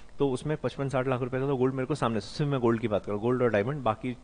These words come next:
क्या इनका लेन देन है आपस में, क्या करते रहते हैं, कभी इधर करते, कभी उधर करते, मतलब जो आदान प्रदान होता है पैसे से संबंधित, मैं उसकी बात कर रहा हूँ। बाकी तो तुम smart हो,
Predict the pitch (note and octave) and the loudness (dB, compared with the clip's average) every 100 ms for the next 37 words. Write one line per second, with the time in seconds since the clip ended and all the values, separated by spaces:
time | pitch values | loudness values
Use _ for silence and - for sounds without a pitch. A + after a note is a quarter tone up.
0 | - A#2 A#2 A2+ A#2+ G2+ G#2 A2+ A2+ G2+ | -2 0 0 0 0 0 -2 -2 -2 -4
1 | A2 A2+ A2 A2 G#2+ G#2+ G2 G#2+ G#2 - | -6 -8 -6 -4 -4 -6 -6 -4 -4 -6
2 | A2+ G#2 A2+ A2 G#2+ - G#2+ - A2+ G#2+ | -6 -4 -4 -2 -4 -4 -6 -4 -4 -2
3 | A2+ A2+ G#2+ G2+ D#3+ - - - C3 A3 | -2 -2 -4 -4 -6 -8 -16 -6 -2 -2
4 | - - - - C3 C#3+ E3+ - - - | -4 -20 -20 -14 0 2 2 -4 -20 -4
5 | - B2 D3 D#3+ C#3+ A#2+ B2 A2+ G#2+ A#2 | 4 8 8 8 4 4 4 4 0 0
6 | A#2+ G#3+ - - - C3 D#3 C#3+ - C3+ | 0 -4 -10 -12 -2 0 0 -2 -2 -2
7 | A#2 G#2+ C3+ - C3+ A#2 - A2+ A2+ E3 | -2 -2 -4 -4 -4 -4 0 0 0 -2
8 | B3+ F3+ E3 E3+ E3 - D3 D3 F3+ C#3 | 0 0 -2 -4 -4 -2 -6 -6 -6 0
9 | C#3+ B2+ F3 | 0 0 -2